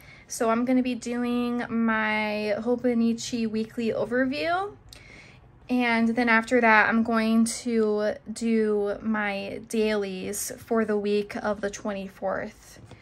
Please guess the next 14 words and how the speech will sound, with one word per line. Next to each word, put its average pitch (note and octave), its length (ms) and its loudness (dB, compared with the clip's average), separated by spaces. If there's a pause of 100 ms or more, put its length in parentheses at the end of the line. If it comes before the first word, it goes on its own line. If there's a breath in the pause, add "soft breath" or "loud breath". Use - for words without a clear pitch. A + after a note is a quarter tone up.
(400 loud breath)
So A3 340 2
for C#4 760 8
the B3 340 0
Hobonichi C4 520 4
overview, C4+ 760 2
I'm A#3+ 200 2
going C4+ 260 2
to C#4 140 -4
be C4+ 80 -2
using B3+ 680 2
the A3+ 460 0 (260)
Boo B3 380 4
Spring A3 640 0
Bundle A#3 960 0